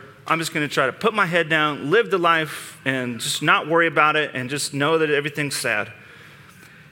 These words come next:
And you retreat from the world. You retreat from relationships, and you don't even try, and you just stay surfacey with everybody in your life so you don't get hurt again. Friends, this is not the picture that God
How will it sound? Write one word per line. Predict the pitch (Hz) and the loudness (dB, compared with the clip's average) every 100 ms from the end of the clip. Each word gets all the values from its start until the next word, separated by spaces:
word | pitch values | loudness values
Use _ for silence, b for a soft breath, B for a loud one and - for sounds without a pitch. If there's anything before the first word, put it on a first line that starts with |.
| - | -2
And | 143 151 | 0 0
you | 151 | 0
retreat | 160 - 214 | 0 0 0
from | - 196 | 0 0
the | 180 | 2
world. | 208 143 107 B B B B B - | 4 2 -2 B B B B B -20
You | 135 | -12
retreat | 143 - 220 180 | -6 0 0 0
from | 196 | -2
relationships, | 180 180 202 - 151 135 - - | 2 4 2 0 -6 -6 -6 -4
and | 143 | -2
you | |
don't | 147 185 | 0 2
even | 190 | 0
try, | 180 202 190 156 | 0 2 2 2
and | 147 | -2
you | |
just | 151 165 - - - B B B | -4 -6 -8 -14 -20 B B B
stay | - - - 190 | -8 -4 2 2
surfacey | 185 - 208 190 - 190 | 2 0 0 0 0 0
with | 175 180 | 2 2
everybody | 185 180 170 175 | 2 2 2 2
in | 208 | 0
your | 170 | 2
life | 143 151 151 - | 2 2 -2 -8
so | - 170 | 0 0
you | |
don't | 175 175 | 0 -2
get | 147 | -2
hurt | 165 175 | 0 -2
again. | 107 101 - - - - - _ - B B B B B B B B B - | -4 -12 -16 -20 -20 -20 -20 _ -20 B B B B B B B B B -18
Friends, | - 175 165 | -4 -2 -2
this | 220 | -4
is | 226 | -2
not | 160 170 190 - | 2 2 2 -4
the | 139 | -10
picture | 131 185 - 143 123 | -4 -4 -2 -4 -4
that | 110 135 120 | -4 -6 0
God | 156 156 135 - | 0 0 -2 -14